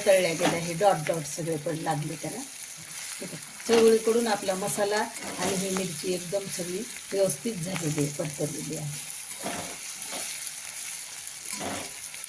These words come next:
आता आपण हा मसाला त्याच्यामध्ये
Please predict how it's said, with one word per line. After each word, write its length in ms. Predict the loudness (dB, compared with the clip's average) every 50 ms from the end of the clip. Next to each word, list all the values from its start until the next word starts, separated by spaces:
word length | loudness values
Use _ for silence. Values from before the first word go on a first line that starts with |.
| -6 -6 -6 -6 -6 -6 -8 -8 -10 -10 -10 -8 -8 -4 -4
आता 140 | 0 4 4
आपण 240 | 4 4 4 2 2
हा 160 | 4 4 4
मसाला 360 | 4 4 4 4 4 4 2
त्याच्यामध्ये 480 | 2 0 0 -2 -2 -2 -2 0 0